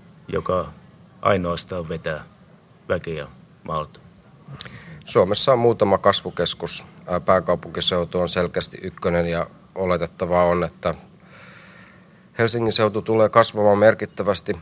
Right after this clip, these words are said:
Speaker 2: nykyisestä lähivuosikymmenen aikana. Sen sijaan nämä maakuntakeskukset riippuu aika paljon niiden elinkeinorakenteesta ja, ja siihen liittyvistä tekijöistä, että millä tavoin työpaikat pysyvät niillä, mutta että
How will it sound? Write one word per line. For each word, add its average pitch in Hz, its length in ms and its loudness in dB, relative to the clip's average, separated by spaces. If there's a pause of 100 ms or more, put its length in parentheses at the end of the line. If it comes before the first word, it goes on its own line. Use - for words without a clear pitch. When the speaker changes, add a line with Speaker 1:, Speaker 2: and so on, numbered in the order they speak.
(120)
Speaker 2:
nykyisestä 92 720 -4
lähivuosikymmenen 90 880 -2
aikana. 90 440 0 (420)
Sen 110 320 0
sijaan 104 360 2 (580)
nämä 98 440 0
maakuntakeskukset 104 1200 0 (920)
riippuu 104 340 0
aika 110 200 6
paljon 101 400 4
niiden 98 500 -2
elinkeinorakenteesta 95 1800 0
ja, 85 340 -2
ja 87 200 -4 (100)
siihen 95 340 -4
liittyvistä 82 440 -6
tekijöistä, 78 640 -6
että - 280 -6 (760)
millä 95 360 0
tavoin 87 400 0
työpaikat 85 680 -2
pysyvät 85 400 -6
niillä, 71 300 -10
mutta 73 260 -16
että - 280 -10